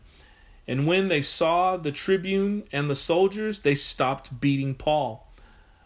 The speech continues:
Then the tribune came up and arrested him and ordered him to be bound with two chains. He inquired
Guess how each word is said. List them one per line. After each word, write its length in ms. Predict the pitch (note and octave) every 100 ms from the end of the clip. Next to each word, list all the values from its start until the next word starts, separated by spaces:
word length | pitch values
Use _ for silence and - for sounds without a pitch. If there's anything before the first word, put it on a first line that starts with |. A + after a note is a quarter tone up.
| -
Then 220 | C3+ E3+
the 80 | F#3+
tribune 520 | - G3 E3+ F3 F3
came 340 | - F3+ G3 F#3
up 260 | C3+ - - C#3+
and 100 | D3
arrested 480 | D3+ E3+ E3+ D#3+
him 220 | D3 C#3+ C3+
and 100 | C#3
ordered 360 | D#3+ F3 F3
him 200 | E3+ D#3+
to 120 | D3+
be 120 | D3 C#3+
bound 560 | A#2 C#3 D#3+ D#3 C3+
with 160 | B2+ -
two 220 | - D#3+
chains. 640 | - D3+ C#3+ A#2 G#2+ - - - - - - - - - - - - - - - - - -
He 200 | - F3+
inquired 760 | E3+ D3+ - F#3+ G3+ C#3+ B2